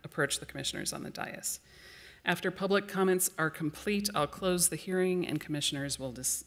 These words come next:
deliberate and act on the applications before us. So let's get started. Our first item, item number four, nine oh five Park Avenue, Ward seven.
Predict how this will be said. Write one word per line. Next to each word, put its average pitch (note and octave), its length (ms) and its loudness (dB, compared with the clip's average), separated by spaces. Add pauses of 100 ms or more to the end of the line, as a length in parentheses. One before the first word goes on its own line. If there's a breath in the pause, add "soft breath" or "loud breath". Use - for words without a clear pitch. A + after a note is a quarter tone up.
deliberate D#3 440 2
and C#3 180 -6
act C3 280 -6
on C3 100 -4
the B2+ 140 -6
applications - 720 -8
before - 460 -12
us. - 440 -10 (1500)
So C3+ 340 -2
let's - 240 -2
get - 160 -2
started. F3 440 2
Our D3 140 0
first - 540 0
item, D3+ 460 2 (720 loud breath)
item F3 280 6
number F3+ 260 6
four, D#3+ 420 2
nine C#3 260 2
oh D3+ 100 2
five D#3 400 0
Park E3 340 -2
Avenue, F3+ 380 2
Ward C#3 400 0
seven. F#3+ 760 2